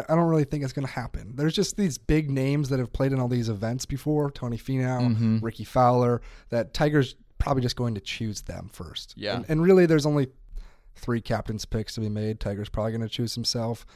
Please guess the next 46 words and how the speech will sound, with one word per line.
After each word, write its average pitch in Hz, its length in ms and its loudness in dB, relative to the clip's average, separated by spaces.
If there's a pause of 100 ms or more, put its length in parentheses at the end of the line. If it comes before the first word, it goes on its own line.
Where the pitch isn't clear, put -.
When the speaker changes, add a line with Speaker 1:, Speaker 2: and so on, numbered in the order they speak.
(180)
Speaker 1:
There's 110 160 -2
the 104 100 -6
U 123 160 4
S 123 120 0
Open 123 240 2
champion, 120 500 -2
Gary 101 280 -6
Woodland. 123 480 0 (300)
There's 104 160 -2
Ches 143 260 2
Reavie, 127 320 2
who's 120 160 0
playing 120 240 0
the 110 60 -2
best 113 280 -2
golf 113 220 -2
of 98 60 -14
his 101 100 -6
life 117 240 0
this 120 240 -6
year. 110 240 -6 (800)
It's - 100 -14
probably 131 380 2
unfortunate 117 480 -2
for - 80 -10
Kevin 107 260 -4
Na, 110 140 -4
but 131 180 2
hey, 139 220 4 (640)
you 143 100 4
have 185 120 4
to 156 80 -2
choose 185 340 6
who 160 100 0
you 165 100 2
think 139 300 -2
will 131 140 4
be 120 320 2
a 101 100 -4
good 131 260 0
player 110 480 2 (240)
in 127 120 0
Australia 107 640 0
in 95 100 -6
early 98 180 -2
December. - 560 -12